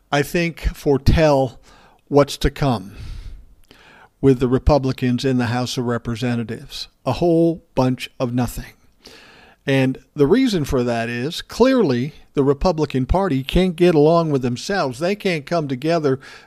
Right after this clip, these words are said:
to even elect a Speaker of the House, let alone legislate.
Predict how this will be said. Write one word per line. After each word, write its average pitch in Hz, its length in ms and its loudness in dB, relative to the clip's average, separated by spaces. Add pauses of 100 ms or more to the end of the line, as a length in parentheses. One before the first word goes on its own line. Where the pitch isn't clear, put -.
(100)
to 131 360 0 (140)
even 147 280 -2
elect 139 340 0
a 135 60 -8
Speaker 139 360 0
of 123 60 0
the 120 80 0
House, 180 380 -2
let 147 160 2
alone 135 340 0
legislate. 131 920 -2